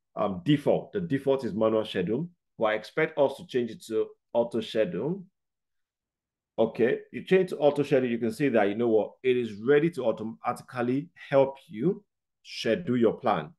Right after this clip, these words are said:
Guys, if I'm, if I'm speaking too fast or you're not getting what I'm saying, please unmute yourself and ask me questions. This is now tool, okay?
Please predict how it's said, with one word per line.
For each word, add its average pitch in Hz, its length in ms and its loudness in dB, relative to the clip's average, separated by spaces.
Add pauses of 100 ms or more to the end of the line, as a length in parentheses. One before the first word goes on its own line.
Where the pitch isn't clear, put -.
(1300)
Guys, 139 320 6
if 135 160 0
I'm, 120 360 4
if 120 120 0
I'm 113 160 2
speaking 139 480 -2
too 123 200 -4
fast 110 520 -2
or 101 140 0
you're 101 120 -2
not 117 260 -2
getting 110 260 -2
what 104 140 0
I'm 90 120 -2
saying, 95 480 -4
please 131 380 -4
unmute 104 420 -2
yourself 98 440 -4 (100)
and 95 100 -8
ask 104 280 -8
me 101 100 -6
questions. 90 640 -6 (100)
This 131 120 -8
is 113 100 -6
now 107 200 0
tool, 92 360 -4 (180)
okay? - 440 -6